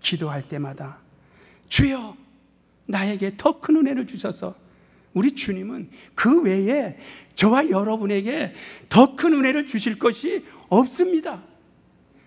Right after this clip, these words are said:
살을 찢어주셨어요. 피를 흘려주셨어요.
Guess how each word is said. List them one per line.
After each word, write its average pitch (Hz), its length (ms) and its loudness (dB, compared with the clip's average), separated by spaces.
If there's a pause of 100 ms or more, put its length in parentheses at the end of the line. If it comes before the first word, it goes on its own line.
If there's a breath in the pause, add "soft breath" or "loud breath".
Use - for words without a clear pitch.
(420 soft breath)
살을 262 420 0
찢어주셨어요. 269 960 0 (580 soft breath)
피를 285 360 4
흘려주셨어요. 277 1000 2